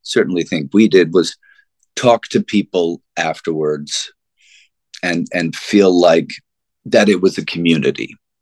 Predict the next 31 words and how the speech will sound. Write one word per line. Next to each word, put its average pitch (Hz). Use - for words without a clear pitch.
Doing 127
those 104
shows 98
at 85
college 90
gigs 85
and 85
then 85
being 78
very 95
accessible 78
and 92
then 104
I 92
think, 127
and 87
Rich, 92
you 98
were 95
there 85
for -
so -
much 85
of -
this, -
that 78
a 95
college -
gig 78
brought 95
people 82